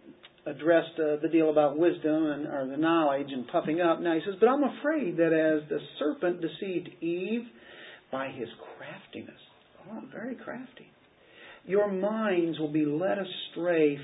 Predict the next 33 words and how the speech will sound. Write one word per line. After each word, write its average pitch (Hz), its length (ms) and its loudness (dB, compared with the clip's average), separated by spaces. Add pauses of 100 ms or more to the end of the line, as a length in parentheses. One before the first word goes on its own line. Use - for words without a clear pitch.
from 156 180 -2
the 143 80 -2 (140)
simplicity - 960 -10
and 147 260 -10 (140)
purity 147 540 -4
of 139 160 -10
devotion 156 720 0
to 147 60 0
Christ. - 560 -12 (840)
For 285 160 8
if 220 160 0
one 294 320 8 (120)
comes 247 320 2
and 190 280 0
preaches 262 400 0 (140)
another 190 580 2 (140)
Jesus, 220 460 -4 (1200)
whom 214 220 0
we 302 80 8
have 269 100 6
not 226 340 2
preached, 147 480 0
or 190 240 8
you 285 220 6
receive 277 360 0
a 156 160 2
different 277 400 -2 (200)
spirit 190 480 4
which 214 220 4
you 269 80 2
have 226 80 4
not 214 240 4
received, 190 560 -2